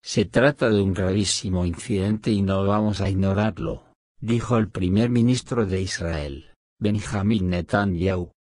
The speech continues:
de visita en la ciudad meridional de Sderot, a un kilómetro de la frontera con Gaza. Según el diario Al-Quds, ante la amenaza israelí,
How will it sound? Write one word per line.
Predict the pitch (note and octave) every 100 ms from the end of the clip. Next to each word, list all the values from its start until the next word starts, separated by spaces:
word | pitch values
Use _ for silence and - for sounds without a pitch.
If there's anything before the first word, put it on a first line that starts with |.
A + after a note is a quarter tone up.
| _
de | G2+ G2+
visita | G2 F#2 - G#2+ G#2
en | F#2 E2+
la | E2
ciudad | - A2 F#2+ G#2 G2+
meridional | F2 E2 E2+ F2+ F#2+ F#2+ A2 G#2
de | F#2+
Sderot, | F2+ G#2 G#2 A2 A2+ - _ _ -
a |
un | G2+ F#2+
kilómetro | - A2 F#2 F#2 D3 A#2
de | G#2
la | F#2+
frontera | F#2 - F2 E2+ G2+ G#2 G#2
con | - F2+ F2
Gaza. | E2+ - - - - _ _ _ _ -
Según | - F#2 F#2 G2
el | F2+ F2
diario | E2+ F#2 F#2 G#2+ G#2+ A2
Al-Quds, | A2+ - G#2+ F#2+ - - _ _ -
ante | A2 G#2 F2+
la | E2
amenaza | D#2+ E2+ E2+ F#2 - D#2+
israelí, | D#2 - - E2+ D#2+ E2 G2 G#2